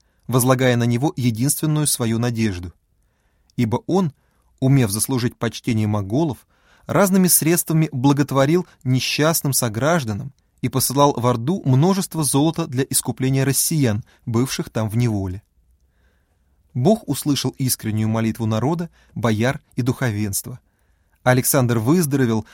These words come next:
и, желая оградить безопасностью северную область Новогородскую,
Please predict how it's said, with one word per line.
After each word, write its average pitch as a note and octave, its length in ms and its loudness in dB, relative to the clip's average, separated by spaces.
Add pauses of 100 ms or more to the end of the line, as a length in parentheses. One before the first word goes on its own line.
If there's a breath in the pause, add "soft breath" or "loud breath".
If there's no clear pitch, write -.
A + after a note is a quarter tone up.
(220 soft breath)
и, C#3+ 220 4
желая D#3 420 2
оградить C#3 480 0
безопасностью C3 880 0
северную B2+ 640 0
область B2 400 -2
Новогородскую, A#2 840 -2